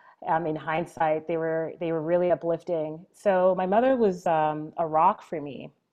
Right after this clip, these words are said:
And she's the type of person where you would call, and without saying a word, she knew exactly what you needed to hear. Um, and so she demonstrated, you know, a tenacity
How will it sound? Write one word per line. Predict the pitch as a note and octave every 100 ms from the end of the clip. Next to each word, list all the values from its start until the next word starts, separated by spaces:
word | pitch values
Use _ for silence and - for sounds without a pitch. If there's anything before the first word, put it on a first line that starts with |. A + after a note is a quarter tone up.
| _
And | F3 F3 E3+ D#3+ D#3 D#3+ D#3 _ _ _ _ E3
she's | D#3+ G#3+ F#3+
the | F#3+
type | F#3+ F#3
of | F#3
person | - F3+ F3+ F3
where | E3
you | D#3+
would | D#3+ -
call, | - E3+ E3+ F#3+ G#3+
and | E3+
without | D#3+ D#3+ D#3
saying | - E3+
a | E3
word, | D#3 D#3+ D#3+
she | E3
knew | D#3+
exactly | D#3 D3 D#3 D#3+ F#3 D#3+
what | D#3+
you | E3+ D#3+
needed | D#3 D3+ D3 D3 _ _ -
to | -
hear. | - E3 E2+ C#3+ _ _ _ _ -
Um, | E3 D#3+ D#3 D#3 D3+ D#3 - _ _ _ _
and | F#3+ F3+ F3+ F3 F3+
so | - G3 F3+ F3+ E3+ E3 D#3+ - _ _ _ _
she | _ - G#3 F3+ F3+ F3+ F3+ E3+
demonstrated, | E3 F3+ G3 G3 - G3 F3+ F3+ E3 D#3+ D#3 _ _ _
you | G3
know, | E3+ E3
a | E3+
tenacity | - F3 - _ - E3+ F3+ F3+ D#3+